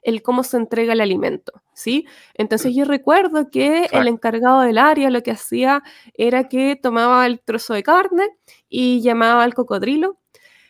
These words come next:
Speaker 1: eh, por su nombre. <laughs>
Speaker 2: <laughs> Ok.
Speaker 1: Y,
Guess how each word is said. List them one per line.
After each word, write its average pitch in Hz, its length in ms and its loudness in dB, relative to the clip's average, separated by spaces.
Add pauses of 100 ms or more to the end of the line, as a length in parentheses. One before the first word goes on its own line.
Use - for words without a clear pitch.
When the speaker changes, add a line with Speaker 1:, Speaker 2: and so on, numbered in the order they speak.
(240)
Speaker 1:
eh, 208 420 4
por 220 100 0
su 226 140 -2
nombre. 247 360 0
<laughs> 269 680 -2 (140)
Speaker 2:
<laughs> - 540 2
Ok. - 80 -2 (160)
Speaker 1:
Y, 294 320 6